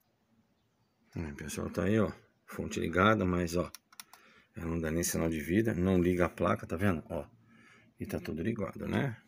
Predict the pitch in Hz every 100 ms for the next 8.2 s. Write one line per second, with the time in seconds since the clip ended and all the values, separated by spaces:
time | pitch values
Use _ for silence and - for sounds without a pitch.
0 | - 95 82 - 92 98 - 90 110 107
1 | 127 92 107 117 127 202 - 90 82 82
2 | 107 - 117 104 95 - - - - -
3 | 80 87 98 98 95 85 80 85 80 73
4 | - - - 101 - - - _ _ _
5 | - - _ - - 107 - - - -
6 | - - 113 113 - - _ _ - -
7 | _ _ - 104 101 92 - 101 104 123
8 | -